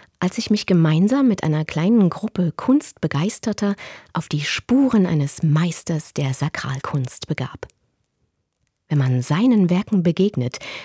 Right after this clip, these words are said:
steht man vor großen Holzblöcken. Grob behauen stellen sie Menschen, stellen sie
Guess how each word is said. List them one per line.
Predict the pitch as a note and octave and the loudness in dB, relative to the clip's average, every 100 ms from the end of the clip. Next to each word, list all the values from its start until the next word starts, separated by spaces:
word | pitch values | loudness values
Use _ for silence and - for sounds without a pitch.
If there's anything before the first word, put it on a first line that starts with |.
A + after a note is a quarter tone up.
| - | -8
steht | - E3 | -2 0
man | D#3+ D3 | 2 0
vor | C#3 D3+ C3+ | 0 -2 -2
großen | C#3+ C#3+ G#3 - E3 C#3+ - | -2 0 0 2 2 2 -2
Holzblöcken. | C3+ - - B2+ - - - _ _ _ _ _ _ _ _ - | -4 -6 -8 -10 -8 -12 -12 _ _ _ _ _ _ _ _ -10
Grob | C#3+ D#3 F#3 - | -2 0 0 -6
behauen | - C#3+ C#3 D3 F#3+ F#3 | -6 -4 -2 2 4 4
stellen | F3+ - C#3+ D#3 | 2 0 2 4
sie | D#3+ D3+ | 4 4
Menschen, | C#3+ G3+ - F3+ D3 - - _ _ _ | 4 2 4 4 2 0 -12 _ _ _
stellen | - C3 C#3 F3+ | -8 -2 0 0
sie | F#3 F#3 | 0 -2